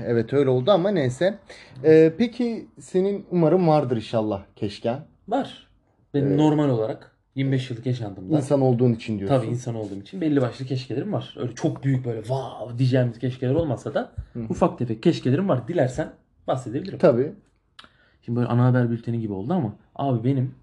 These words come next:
Speaker 2: mesela keşkeleri ben kendi içerisinde üçe ayırıyorum. Bir,
Speaker 1: Evet.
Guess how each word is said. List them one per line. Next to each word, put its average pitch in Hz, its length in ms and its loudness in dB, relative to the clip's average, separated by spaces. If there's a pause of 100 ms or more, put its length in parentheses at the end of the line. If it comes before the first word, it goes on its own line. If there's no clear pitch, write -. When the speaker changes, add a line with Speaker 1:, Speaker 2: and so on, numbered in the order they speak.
(100)
Speaker 2:
mesela 104 460 -6
keşkeleri 127 400 -2
ben 123 140 -2
kendi 120 240 -6
içerisinde 110 360 -8
üçe 110 160 -6
ayırıyorum. 95 340 -6 (760)
Bir, 117 140 0
Speaker 1:
Evet. - 420 -4